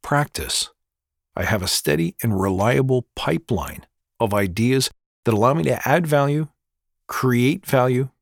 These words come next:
and make myself better. Here's another thing I wrote down that was really interesting.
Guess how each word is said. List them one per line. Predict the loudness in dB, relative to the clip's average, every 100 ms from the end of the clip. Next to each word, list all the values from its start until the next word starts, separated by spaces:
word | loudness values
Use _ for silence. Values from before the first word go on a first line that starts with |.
| _ _ 0
and | 0
make | 0 -2
myself | 0 0 -2 -4 -12 -6
better. | -2 -2 -4 -14 _ _ _ _ _ _ _ _ _ _ _ _ -4
Here's | 0 2
another | 2 2
thing | -2 -2
I |
wrote | -8 -4
down | -2 -2
that | -4
was | 0
really | 2 2
interesting. | -2 -4 -6 -8 -12